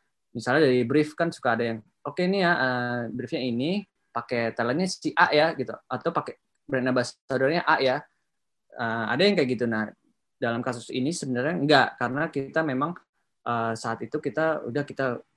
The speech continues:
ngulik-ngulik cerita segala macem, tapi along the way saat kita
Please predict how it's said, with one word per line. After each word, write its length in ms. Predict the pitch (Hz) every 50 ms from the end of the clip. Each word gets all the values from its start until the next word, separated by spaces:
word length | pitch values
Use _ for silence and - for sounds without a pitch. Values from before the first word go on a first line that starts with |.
| - 127
ngulik-ngulik 400 | 120 117 117 - 123 117 113 -
cerita 560 | - - 117 107 - 135 143 156 165 - -
segala 480 | - - - - - 123 113 110 110 110
macem, 560 | 107 110 107 - 151 165 190 196 208 214 - _ _
tapi 480 | - 113 113 110 - - 190 - -
along 240 | 127 123 123 123 123
the 80 | 120 117
way 400 | 113 123 139 175 196 208 220 220 214 214 _ _ _ _ -
saat 320 | - - - 123 - -
kita 260 | - 120 - - 117